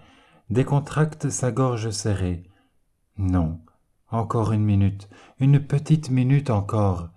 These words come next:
La crainte folle, insensée, qu'une parole imprudente écarte à jamais une présence invisible, devinée, désirée, redoutée, le cloue sur place, muet.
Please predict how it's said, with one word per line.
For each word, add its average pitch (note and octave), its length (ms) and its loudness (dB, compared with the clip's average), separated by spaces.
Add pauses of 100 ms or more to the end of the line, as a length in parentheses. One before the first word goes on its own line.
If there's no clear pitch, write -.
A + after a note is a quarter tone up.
(840)
La A2 120 4
crainte B2 440 0
folle, C3+ 560 2
insensée, B2+ 680 0
qu'une B2 220 -2
parole C3 340 2
imprudente C#3 560 2
écarte A#2 400 -4
à A2 80 -2
jamais A#2 400 0
une G2+ 240 0
présence G#2+ 480 -4
invisible, G2 720 -2 (540)
devinée, G2+ 680 0 (480)
désirée, A2 840 -4 (680)
redoutée, G2+ 720 -6 (800)
le G#2+ 180 2
cloue C3 300 -6
sur F#2+ 260 -8
place, - 480 -6 (140)
muet. G2+ 520 2